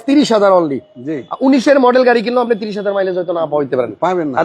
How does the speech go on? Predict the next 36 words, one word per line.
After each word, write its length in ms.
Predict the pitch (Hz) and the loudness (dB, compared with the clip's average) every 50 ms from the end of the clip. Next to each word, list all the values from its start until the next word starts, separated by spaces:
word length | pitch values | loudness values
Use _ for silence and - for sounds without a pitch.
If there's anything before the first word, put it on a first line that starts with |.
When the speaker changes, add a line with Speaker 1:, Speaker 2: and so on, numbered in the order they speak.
| - | 2
Speaker 1:
এইটার 340 | - 233 262 214 269 277 247 | 2 2 2 4 2 0 2
দাম 160 | 247 285 277 | 0 0 0
কত 120 | 254 277 247 | 0 -2 -2
দিলেন? 300 | 269 254 269 277 294 226 | 0 -2 -2 -2 -2 0
চৌত্রিশ? 480 | 269 269 240 240 240 190 135 - - - | 0 0 0 0 0 -2 -2 -4 -8 -6
Speaker 2:
চৌত্রিশ। 420 | 196 214 202 175 190 151 131 107 - - - | -6 -6 -6 -6 -6 -8 -8 -10 -12 -12 -6
Speaker 1:
দুইটাই 340 | 139 147 240 254 285 285 269 | 0 2 2 4 4 4 2
চৌত্রিশ? 420 | 240 269 226 175 208 175 139 - - 123 | 2 -2 -2 -2 -4 -6 -6 -8 -8 -10
Speaker 2:
দুইটাই 260 | 170 190 196 196 175 | -8 -8 -6 -8 -8
চৌত্রিশ। 320 | 135 170 160 135 135 120 110 | -8 -10 -12 -12 -14 -10 -4
Speaker 1:
আচ্ছা। 340 | 131 135 131 - - 139 117 | -4 -4 -4 -2 -2 -2 0
Speaker 2:
না, 100 | 104 175 | 0 0
এটা 120 | 214 240 | 0 -2
চৌত্রিশ 360 | 220 - 277 269 247 269 247 190 | 0 2 0 0 0 -2 -6 -6
পঞ্চাশ 280 | - 269 269 269 277 226 | -8 -6 -4 -4 -4 -4
করছি, 240 | - 240 202 - 262 | -6 -10 -8 -6 -4
এটা 160 | 247 233 220 | -4 -4 -4
চৌত্রিশ 440 | - - 220 196 185 196 170 - 165 | -6 -8 -8 -8 -8 -10 -10 -8 -2
লাখ 100 | 151 147 | 0 0
Speaker 1:
ও, 60 | 180 | 2
Speaker 2:
করে। 120 | 143 220 | 4 2
Speaker 1:
এটা 180 | 220 220 254 254 | 2 2 2 0
চৌত্রিশ 440 | - - 247 247 - 277 262 - - - | 2 2 2 2 2 -2 -6 -6 -4 0
পঞ্চাশ, 520 | - 240 240 240 - 269 269 269 302 285 - - - - | 0 0 0 2 2 2 4 4 4 2 -2 -6 -14 -16
Speaker 2:
আর 180 | - 135 147 160 | -12 -8 -8 -6
এটা 180 | 180 190 202 180 - - | -6 -6 -6 -8 -6 -6
চৌ-, 60 | 214 | -2
Speaker 1:
আর 160 | 214 170 175 | 0 0 0
এটা, 240 | 180 190 208 202 214 | 2 2 2 2 2
এটা 20 | |
Speaker 2:
চৌত্রিশ। 240 | 208 196 214 208 208 | 2 2 2 4 2
Speaker 1:
হচ্ছে 220 | 220 202 165 226 | 2 2 0 -2
চৌত্রিশ। 640 | 202 - 220 202 180 160 190 170 156 135 - - - _ _ _ _ - - | 0 2 2 2 2 2 2 0 0 0 -2 -8 -20 _ _ _ _ -2 0
ওকে, 260 | 175 175 147 151 117 - _ _ - | 2 2 2 0 -4 -4 _ _ -6
বস 180 | 147 156 156 - | -4 -4 -4 -4
আসেন। 220 | 160 127 131 120 | -8 -10 -10 -12